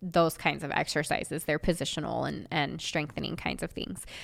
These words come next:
So making sure that you're getting your heart rate up and drinking enough water and stuff. I know that we recommend things like yoga because it's really good for breathing. It's stretching, mindfulness, um,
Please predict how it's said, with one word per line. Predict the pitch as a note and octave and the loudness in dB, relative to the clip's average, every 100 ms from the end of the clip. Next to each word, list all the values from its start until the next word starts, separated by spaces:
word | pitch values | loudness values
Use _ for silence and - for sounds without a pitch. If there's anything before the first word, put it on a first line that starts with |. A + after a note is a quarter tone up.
| - | -14
So | - | 6
making | G3+ G#3 G3 | 6 8 4
sure | F3+ | 4
that | E3 | 6
you're | C#3+ | 6
getting | F3 - D#3 | 4 0 0
your | E3+ | 2
heart | E3 - | 4 4
rate | - | 4
up | - G3 - | 6 6 4
and | D#3+ D#3+ | 0 0
drinking | F3 E3+ E3 | 0 0 0
enough | E3 D#3 | 0 0
water | E3 E3 E3+ | 2 2 2
and | F3 F3+ | 0 2
stuff. | E3+ E3+ - - - - | 4 4 0 -10 -4 6
I | |
know | G#3 A3 | 10 12
that | |
we | F#3+ | 12
recommend | A3 A3 A#3 A#3 | 12 12 10 4
things | A3+ B3+ | 4 4
like | C#4 - | 2 4
yoga | G3+ G#3 A3 A3 A3+ - | 6 6 6 6 4 4
because | G#3 G#3+ | 2 4
it's | F#3 - | 4 4
really | F#3 F#3 | 6 6
good | F#3 | 6
for | F#3 | 4
breathing. | F#3+ - B3 A#3+ A#3 A3+ G#3+ | 2 4 6 8 8 4 2
It's | - - - | -2 -4 -6
stretching, | - - A#3+ - G#3+ F3+ | 4 8 8 8 2 4
mindfulness, | F3 G3 A3 - G#3+ G3 F3+ F3+ - | 6 6 6 2 2 4 2 2 -4
um, | - F#3 F3 D#3+ E3+ | 0 2 2 0 -6